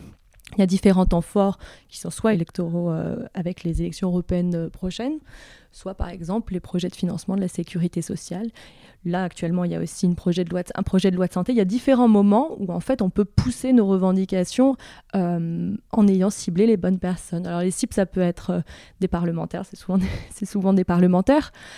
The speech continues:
euh, mais ça peut être, euh, en fonction des cibles. Bah, je parlais du comité économique des produits de santé, ça peut être aussi, euh, ce, cet organe qui fi-, qui est en charge de négocier les prix. Ça peut être des agences de, de la direction de la, de la, de la,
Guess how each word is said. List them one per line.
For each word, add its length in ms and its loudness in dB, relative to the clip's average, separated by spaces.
euh, 160 0
mais 460 2
ça 160 0
peut 160 2
être, 300 0
euh, 180 2
en 100 -2
fonction 360 -4
des 140 -2
cibles. 340 0
Bah, 360 0
je 100 -2
parlais 220 0
du 120 -4
comité 360 -2
économique 420 -2
des 100 -2
produits 320 -6
de 60 -18
santé, 320 -6
ça 140 -10
peut 140 -4
être 200 0
aussi, 260 -2
euh, 100 -4
ce, 420 -2
cet 240 -2
organe 320 2
qui 160 -8
fi-, 260 -6
qui 160 0
est 60 2
en 80 4
charge 220 0
de 120 -4
négocier 460 -2
les 100 0
prix. 300 -2
Ça 120 -4
peut 120 0
être 120 4
des 180 4
agences 380 4
de, 300 2
de 100 -6
la 100 0
direction 380 -6
de 60 -6
la, 220 -10
de 100 -12
la, 180 -6
de 160 -6
la, 60 -2